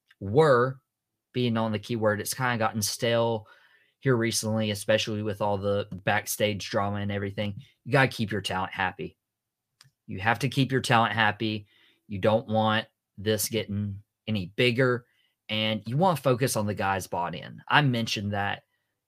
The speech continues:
the company started and has grown and flourished because guys were bought into the brand A E W and not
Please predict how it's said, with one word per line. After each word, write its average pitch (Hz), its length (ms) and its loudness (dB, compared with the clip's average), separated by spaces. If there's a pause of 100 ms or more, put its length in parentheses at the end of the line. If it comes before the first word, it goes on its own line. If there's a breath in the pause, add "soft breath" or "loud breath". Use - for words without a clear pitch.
(260)
the 113 60 -4
company 123 460 0
started 104 640 2
and 101 140 -2
has 101 220 -4
grown 104 540 -2
and 98 180 -6
flourished 107 460 -4
because 92 300 -6
guys 104 300 0
were 104 120 -6
bought 95 300 -2
into 95 580 -6 (240)
the 104 120 0
brand 90 760 -6
A 104 100 0
E 95 140 -2
W 107 420 -2 (340 soft breath)
and 110 100 2
not 101 260 4